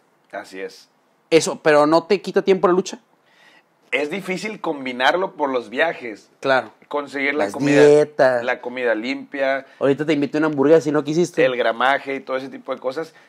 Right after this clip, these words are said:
Speaker 1: Voy a terminar comiendo las alitas de aquí enfrente, pero <laughs>
Speaker 2: Igual que Alberto del Río cada vez que viene. Aguas, de aquí corrieron a Rey y corrieron a Alberto. Porque los señores llegaron y pues ya ves que son de buen comer los dos.
Speaker 1: Sí, sí.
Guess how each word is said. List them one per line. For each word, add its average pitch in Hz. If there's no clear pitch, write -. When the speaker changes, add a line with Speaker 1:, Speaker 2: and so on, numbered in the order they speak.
Speaker 1:
Voy 165
a 175
terminar 170
comiendo 160
las 135
alitas 131
de 117
aquí 117
enfrente, 104
pero 104
<laughs> -
Speaker 2:
Igual 151
que 196
Alberto 180
del 170
Río 165
cada 185
vez 170
que 185
viene. 175
Aguas, 156
de 139
aquí 143
corrieron 202
a 190
Rey 143
y 156
corrieron 135
a 185
Alberto. 139
Porque 131
los 139
señores 139
llegaron 170
y 151
pues 123
ya 120
ves 135
que -
son 139
de 135
buen 131
comer 131
los 135
dos. 185
Speaker 1:
Sí, -
sí. 110